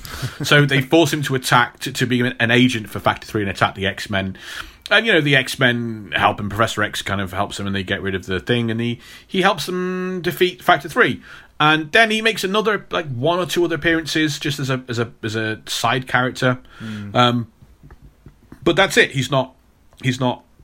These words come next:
Speaker 1: much of a big deal. And then when they decide to recreate the X-Men in nineteen seventy-five with this new team, the mandate from on high is they need an international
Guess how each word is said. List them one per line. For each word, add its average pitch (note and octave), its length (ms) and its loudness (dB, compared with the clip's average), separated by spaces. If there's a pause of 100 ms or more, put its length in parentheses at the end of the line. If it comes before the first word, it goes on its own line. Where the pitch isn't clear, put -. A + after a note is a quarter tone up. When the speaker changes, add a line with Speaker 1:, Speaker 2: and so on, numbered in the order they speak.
(640)
Speaker 1:
much B2+ 200 2
of A#2+ 60 4
a A#2 40 4
big A#2+ 200 4
deal. B2 320 2
And A2+ 240 0
then C#3 520 2 (600)
when A2 140 -4
they A#2 100 -2
decide A2+ 380 -2
to G2+ 280 -4 (880)
recreate B2 800 0
the G#2+ 120 -2
X-Men A2 320 -4
in F#2 80 -6
nineteen G2+ 300 -6
seventy-five G2+ 760 -4 (480)
with G#2+ 140 0
this G2+ 160 -4
new C3 200 4
team, F#2 400 -2 (1400)
the B2 140 2
mandate C#3+ 420 6
from B2+ 100 -2
on A2 120 2
high A2+ 260 4
is G#2 180 -2
they G#2+ 140 0
need A2+ 160 0
an A#2 80 -4
international G#2+ 920 -2